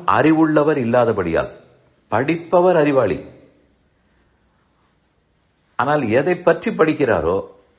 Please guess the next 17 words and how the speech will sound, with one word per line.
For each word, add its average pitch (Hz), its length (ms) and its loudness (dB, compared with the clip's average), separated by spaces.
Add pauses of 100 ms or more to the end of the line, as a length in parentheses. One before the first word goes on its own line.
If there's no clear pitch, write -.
(160)
அந்த 156 280 -2
பொருள்களுக்கு 160 560 2
அறிவு 139 240 0
கிடையாது. 92 400 -2 (2500)
அதனால், 98 480 -2 (2000)
ஓ, 170 100 2
நம்மை 127 300 -2
யாரோ 120 380 4
ஒருத்தர் 135 380 0
எடுத்து 113 240 -4
படிக்கிறார், 104 560 -4 (1500)
அவருக்கு 165 440 0
நாம 135 340 0
புரிந்துவிட 175 520 2
வேண்டும், 87 380 -2 (1500)
எளிதில் 185 520 2
நம்மை 160 220 0